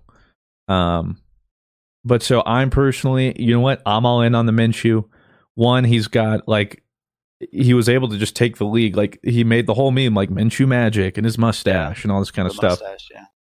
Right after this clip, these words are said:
Speaker 1: So, I mean, if it gets us more fans, which means more money, which means, uh, you know, maybe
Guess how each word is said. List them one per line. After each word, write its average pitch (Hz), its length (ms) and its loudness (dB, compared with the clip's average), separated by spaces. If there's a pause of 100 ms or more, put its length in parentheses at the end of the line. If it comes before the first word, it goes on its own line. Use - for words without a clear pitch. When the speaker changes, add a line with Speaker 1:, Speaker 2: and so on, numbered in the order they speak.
(440)
Speaker 1:
So, 110 240 2
I 110 100 -2
mean, 113 140 2
if 101 60 -2
it 104 80 -2
gets 110 200 -2
us 110 120 -6
more 110 140 0
fans, 131 500 0 (100)
which 110 200 -2
means 98 400 -2 (360)
more 95 580 0 (200)
money, 110 360 2 (460)
which - 300 -4
means, 95 540 -6 (100)
uh, 78 300 -4 (500)
you 101 100 -2
know, 95 180 0
maybe 98 540 -2